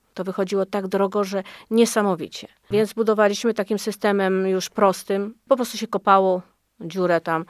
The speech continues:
Speaker 1: dość dużą. No, w tej chwili mamy wodę na okrągło dla dzieci. Dla całej misji jest woda z tej studni. Bo
Speaker 2: Mhm.
Speaker 1: tak nie mieliśmy wody.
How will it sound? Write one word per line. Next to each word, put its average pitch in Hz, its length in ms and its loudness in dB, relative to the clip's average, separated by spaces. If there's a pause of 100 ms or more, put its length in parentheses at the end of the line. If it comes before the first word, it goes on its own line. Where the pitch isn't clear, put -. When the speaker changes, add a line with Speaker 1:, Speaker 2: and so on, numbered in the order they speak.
(240)
Speaker 1:
dość 165 220 2
dużą. 180 500 2
No, 202 200 0
w - 80 -8
tej 220 160 4
chwili 226 360 0
mamy 202 320 4
wodę 160 360 2 (100)
na 185 200 2
okrągło 185 380 2
dla 175 180 2
dzieci. 196 460 -4 (340)
Dla 190 180 4
całej 190 320 4
misji 190 380 0
jest 185 240 0
woda 165 240 2
z - 80 -10
tej - 120 -8
studni. - 380 -20 (220)
Bo - 40 -16 (120)
Speaker 2:
Mhm. 120 60 -4
Speaker 1:
tak 202 200 0
nie 208 160 2
mieliśmy 196 400 0
wody. 175 300 0